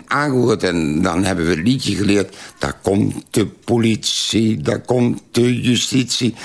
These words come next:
enzovoort, enzovoort. We zijn daar dus door de politie de dag daarna uitgedragen. En dat was een leuke vorm van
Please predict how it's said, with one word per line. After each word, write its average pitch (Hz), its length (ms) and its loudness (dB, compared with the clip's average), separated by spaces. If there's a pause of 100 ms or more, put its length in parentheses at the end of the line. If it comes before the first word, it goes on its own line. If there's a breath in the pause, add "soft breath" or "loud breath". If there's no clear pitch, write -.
(160 loud breath)
enzovoort, 104 460 0
enzovoort. 98 460 2 (220 loud breath)
We - 80 0
zijn 127 260 2
daar 113 180 0
dus 107 220 2
door 113 200 0
de 107 100 2
politie 95 520 0
de 92 120 -2
dag 117 240 -2
daarna 87 300 0
uitgedragen. 90 840 -2 (420 loud breath)
En - 320 -2
dat 107 200 0
was 123 180 0
een 95 160 2 (300 loud breath)
leuke 156 520 2
vorm 117 460 2
van 117 420 0